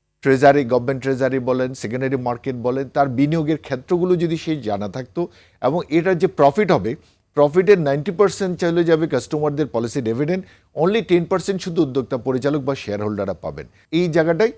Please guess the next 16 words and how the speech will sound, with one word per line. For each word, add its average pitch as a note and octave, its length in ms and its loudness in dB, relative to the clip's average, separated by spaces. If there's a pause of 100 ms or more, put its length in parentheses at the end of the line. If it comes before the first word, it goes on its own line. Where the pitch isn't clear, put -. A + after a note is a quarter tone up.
(240)
আমি D#3 160 -2
বলবো D#3+ 320 2
সরকারি F#3 720 2
এবং C#3+ 240 -2
বেসরকারি F3 600 -2 (120)
এবং D#3+ 340 -2
কোম্পানির F3+ 420 2
যারা D#3+ 160 4
মালিক A#2+ 300 -2
পক্ষ, A#2 220 -10 (480)
ত্রিমুখী F#3+ 680 2
একটা E3+ 320 2 (100)
পদক্ষেপ B2+ 420 -2
আমাদের G2 320 -6
নেওয়াটা E2 300 -8
জরুরি, F#2 400 -6